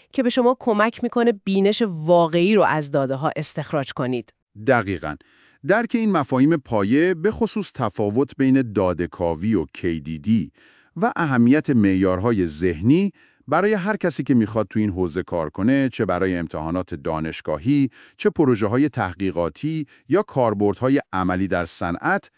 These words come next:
Speaker 2: خیلی مهمه.
Speaker 1: همینطوره. این مقدمه در واقع پایه‌ای می‌سازه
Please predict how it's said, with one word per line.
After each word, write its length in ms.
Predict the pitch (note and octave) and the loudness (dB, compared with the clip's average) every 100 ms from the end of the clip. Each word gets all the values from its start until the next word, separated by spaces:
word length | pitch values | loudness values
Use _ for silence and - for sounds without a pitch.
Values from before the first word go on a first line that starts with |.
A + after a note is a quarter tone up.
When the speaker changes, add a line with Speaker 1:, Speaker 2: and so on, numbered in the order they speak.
| _ | _
Speaker 2:
خیلی 420 | - - A2 C#3 | -10 0 2 4
مهمه. 520 | D#3+ A2 F2 C#2 B1 - _ _ - | 4 2 -2 -6 -10 -16 _ _ -8
Speaker 1:
همینطوره. 800 | - F#3+ E3+ D3+ - D#3 C#3+ C3 - - - - | 0 2 2 -2 -2 -2 -2 -4 -10 -20 -20 -2
این 360 | C4+ E4 E4+ | 6 8 8
مقدمه 880 | B3 F#3+ F3+ F3 E3+ F3 G#3 A3+ G3+ F3 | 6 4 2 0 0 0 0 0 -2 4
در 220 | F#3 F#3+ | 4 4
واقع 340 | F3+ F3 A3 B3 - | 2 0 -2 -2 -8
پایه‌ای 540 | - F#3+ F#3 G#3 B3+ | 0 2 4 2 2
می‌سازه 720 | G#3 G3 - C#3 B2+ C#3+ C#3 | 2 0 -2 -4 -2 -2 -2